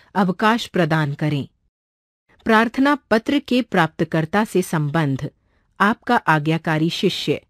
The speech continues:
लिखने वाले का नाम योगेश मेहता, कक्षा, कक्षा छठी ब, अनुक्रमांक इकतालीस। दिनांक,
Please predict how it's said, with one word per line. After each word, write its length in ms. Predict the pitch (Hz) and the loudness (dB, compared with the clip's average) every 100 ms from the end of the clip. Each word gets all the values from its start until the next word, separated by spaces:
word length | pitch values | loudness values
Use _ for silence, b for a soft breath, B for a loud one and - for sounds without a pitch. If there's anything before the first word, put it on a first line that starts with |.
| _ _ _ _ _ _ _ _ - | _ _ _ _ _ _ _ _ 0
लिखने 360 | 254 - 302 | 0 2 0
वाले 260 | 254 165 151 | 2 2 0
का 140 | 151 | 0
नाम 320 | 147 160 117 - _ _ _ _ | 0 0 -2 -8 _ _ _ _
योगेश 560 | 196 220 202 233 220 175 | 4 4 6 2 0 -2
मेहता, 460 | 160 139 151 120 - _ _ _ - | -4 -4 -6 -6 -10 _ _ _ -4
कक्षा, 440 | 170 - - 208 - _ _ _ _ _ _ | -4 -4 -4 -4 -6 _ _ _ _ _ _
कक्षा 360 | 247 247 - 277 | -2 -2 0 -2
छठी 560 | - 208 175 220 220 226 - | 0 -2 0 0 0 -2 -8
ब, 360 | 156 185 151 214 _ _ _ _ _ _ _ | 0 2 0 -4 _ _ _ _ _ _ _
अनुक्रमांक 840 | 226 254 285 - 185 170 165 247 - _ _ _ _ _ - | 0 2 0 0 0 2 0 -2 -8 _ _ _ _ _ -10
इकतालीस। 760 | - - 214 135 131 - - _ _ _ _ _ _ _ _ _ | -6 2 2 2 -4 -12 -20 _ _ _ _ _ _ _ _ _
दिनांक, 520 | 190 185 190 196 262 | -2 0 2 0 -2